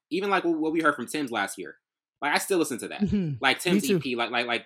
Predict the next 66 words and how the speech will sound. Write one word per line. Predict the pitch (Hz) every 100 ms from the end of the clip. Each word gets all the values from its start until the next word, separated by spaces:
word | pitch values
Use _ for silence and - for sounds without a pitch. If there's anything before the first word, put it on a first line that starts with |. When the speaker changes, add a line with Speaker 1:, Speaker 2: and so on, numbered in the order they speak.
| -
Speaker 1:
it, | 131 -
it's | 143
just, | 147 139
it's |
just | 147 - 101
really | 135 123
nice | 113 113 110 -
when, | 101 110 107
when, | 107 -
when | 110
artists | 107 110 107 -
can, | 107 95
can | - 101
put | 117
that | 110 107
out. | 107 104 - _ _ _ -
Um, | 123 117 113
we, | 175 -
we | 127 156
even | 208 208
mentioned | 165 175 165
it, | 139
I | 123
think, | 147 131
earlier | 131 127
this | 117 -
year | 131
with | 110 -
Pink | 131 104
Sweat, | - 117
with | 104 123
what | 113
he, | 104 107
with | 107
what | 117 113
he's | 110
been | 113 101
doing, | 104 104
kinda | 113 110
putting | 123 110
out | 101 90
short | 113 110
projects. | 110 101 -
Like, | 104 95 _ _ _ _ _ _ _
w-, | 120 120 _ 123
we, | 131 156 - -
do | 143
you | 214
feel | 208 202
as | 170
though | 147 -
R | 139
and | 139
B | 135 131
singers | 151 139 120
kinda | 135 123
even | 135 127 117
need | 120 123 113
that | 110 104
more | 113 123
to, | 117
like, | 98 -
really | 113 113
kinda | - 123 101
get | 110 -
their | 113